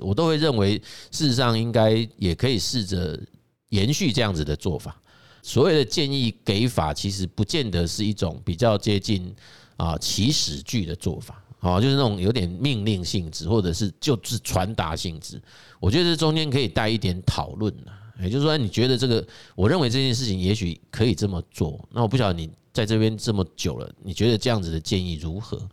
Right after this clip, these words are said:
稍微做一些这样子的征询的做法啦。那当然我知道，就是其实很多主管这样的做法会被人家误解说你这就假惺惺嘛，哦，你问了半天，结果你还是，我听的东西，我讲的东西你通通都不听，还是照着你原来的做法做。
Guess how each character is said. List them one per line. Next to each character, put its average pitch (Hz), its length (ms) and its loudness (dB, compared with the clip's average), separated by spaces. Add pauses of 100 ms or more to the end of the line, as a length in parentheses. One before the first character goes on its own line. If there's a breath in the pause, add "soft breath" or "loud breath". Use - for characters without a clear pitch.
(520 loud breath)
稍 180 220 2
微 139 100 4
做 135 240 4
一 123 60 4
些 117 180 2
这 127 120 0
样 110 140 0
子 82 140 -6
的 80 140 -4
征 123 360 -2
询 80 400 -6
的 - 300 0
做 90 240 2
法 - 300 -6
啦。 - 120 -18 (300 loud breath)
那 147 80 0
当 185 100 2
然 156 80 4
我 107 60 6
知 123 140 -4
道， 147 160 4
就 127 120 0
是 123 220 0
其 127 160 -2
实 113 340 0
很 95 120 0
多 147 120 4
主 127 140 2
管 92 300 2
这 147 100 0
样 131 100 2
的 101 120 4
做 110 240 4
法 82 320 -4 (580 loud breath)
会 135 180 4
被 123 200 2
人 104 60 0
家 107 200 2
误 113 200 4
解 82 220 -2
说 101 160 0
你 85 80 -4
这 110 100 2
就 120 160 0
假 82 220 -2
惺 104 200 -4
惺 107 240 -6
嘛， 107 300 -2
哦， 123 60 4
你 104 100 2
问 147 160 2
了 127 60 0
半 135 220 0
天， 131 180 0
结 135 100 2
果 123 80 6
你 98 140 0
还 107 100 2
是， 120 240 -2
我 98 140 2
听 147 240 0
的 139 60 0
东 135 160 4
西， 131 200 0 (220 loud breath)
我 127 80 2
讲 117 180 2
的 117 60 4
东 139 140 4
西 131 80 2
你 104 40 4
通 110 120 4
通 127 80 2
都 127 100 2
不 123 100 2
听， 123 200 2
还 113 80 2
是 120 80 4
照 123 160 4
着 107 100 4
你 90 120 -2
原 92 200 4
来 110 140 4
的 98 80 2
做 101 180 2
法 80 200 -2
做。 78 280 -2